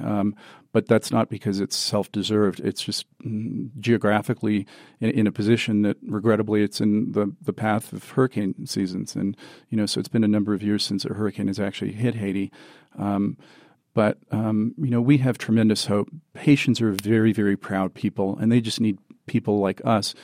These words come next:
to come alongside them and to hold their hand and to encourage them and to show them,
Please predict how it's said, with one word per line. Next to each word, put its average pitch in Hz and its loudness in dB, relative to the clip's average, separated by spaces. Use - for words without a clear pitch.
to - -4
come 110 0
alongside 113 2
them 101 -2
and 104 0
to 104 -4
hold 107 4
their 110 4
hand 104 0
and 104 -6
to 110 -6
encourage 117 2
them 101 0
and 95 -4
to 104 -8
show 113 2
them, 101 0